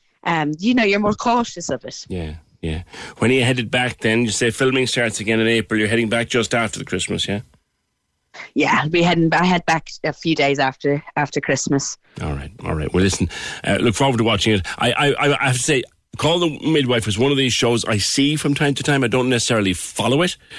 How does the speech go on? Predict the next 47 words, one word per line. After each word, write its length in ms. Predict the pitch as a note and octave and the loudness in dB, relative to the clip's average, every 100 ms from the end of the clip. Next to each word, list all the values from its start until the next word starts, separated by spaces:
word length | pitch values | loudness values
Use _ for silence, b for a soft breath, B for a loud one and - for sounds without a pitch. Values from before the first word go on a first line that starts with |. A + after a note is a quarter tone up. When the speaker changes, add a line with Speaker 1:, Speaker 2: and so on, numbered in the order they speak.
| B B | B B
Speaker 2:
but 160 | - A#2+ | 0 2
it's, 220 | A#2+ - | 2 0
it's 160 | A#2 - | -2 2
always 240 | B2 A2+ | 2 2
enjoyable 380 | G2+ G#2+ G#2 F#2+ | 0 2 2 0
to 80 | F#2 | 0
watch 240 | F#2+ F2+ | 0 0
an 80 | F#2+ | -2
episode. 320 | F2 - F2+ | -2 0 0
And 180 | - F#2 | 0 0
we'll, 80 | F2 | 2
because 340 | F#2 - A#2+ | 0 0 0
we've 200 | G2+ G2 | 2 0
got 240 | F2 G2+ - | 0 -2 0
such 320 | - A2+ - | 0 0 -2
a 20 | |
Cork 300 | - G2+ F#2 | -2 -2 0
interest, 340 | F#2 E2+ - B B B | 0 0 -4 B B B
I'll 80 | F2 | -2
have 160 | F#2 | 0
to 80 | F#2+ | 2
watch 240 | G2 - | 2 2
this 220 | - F3+ F2+ | 0 2 0
one. 80 | D#2+ B B | -2 B B
Megan, 300 | B2 A2+ F#2+ B B | 2 2 0 B B
thank 240 | A#2 A2+ | 0 2
you 60 | A2 | 2
very 180 | A2+ A2 | 4 4
much. 240 | G2 - | 2 2
Megan 300 | A2+ G#2+ A2 | 2 4 2
Cusack 460 | E2 - A2+ F2+ E2 | 0 0 2 2 0
playing 260 | F#2+ F#2 | 0 2
Nancy 420 | G2 A2 G#2+ F2 D2+ B B B | 4 2 0 -2 -4 B B B
in, 320 | - E2+ E2+ | 0 2 4
uh, 160 | E2 D#2+ | 2 0
Call 320 | - G#2+ G#2 | 0 2 4
the 100 | F#2+ | 4
Midwife, 360 | F#2+ G2 F2+ F2+ | 2 2 2 0
the 40 | |
Christmas 280 | - A2+ - | 0 0 0
special, 340 | - G2 - - | 0 0 2 0
Christmas 460 | - A#2+ A2 - | 0 2 2 2
night, 320 | A2+ G#2+ G2 B B B | 2 2 0 B B B
heading 300 | - A#2+ A#2 | -2 2 2
into 120 | G2+ | 2
Series 280 | - G#2 F2 | 0 0 0
ten, 240 | - G2 | 0 -2